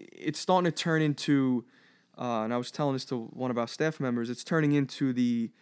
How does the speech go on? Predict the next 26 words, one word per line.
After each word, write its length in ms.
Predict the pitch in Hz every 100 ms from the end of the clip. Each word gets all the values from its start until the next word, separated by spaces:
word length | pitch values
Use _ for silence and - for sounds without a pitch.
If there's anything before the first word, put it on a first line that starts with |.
| _ _ _ -
the 240 | - 123 -
annual, 800 | 135 139 139 131 123 117 110 123 _ _ _ _
"I 100 | 135
gotta 200 | 143 123
be 140 | 117 123
at 140 | 113
that 180 | 87 104
thing," 220 | 87 71 - _ _ _ _ _
you 80 | 123
know, 240 | 120 123
and 200 | 120 110 - _ - _
I'm 180 | - 147
glad 300 | 131 147 156
that's, 220 | 151 143 - _ -
it's 220 | 139 -
turning 360 | - 147 151
into 180 | 160 160
that 180 | 175 175
because 320 | 139 - 131
it's 180 | 127 -
a, 320 | 123 120 117 - _ _ -
it's 140 | 139
such 160 | 160 147
a 40 |
positive 440 | 143 143 139 139 131
experience. 680 | 127 - 139 143 160 160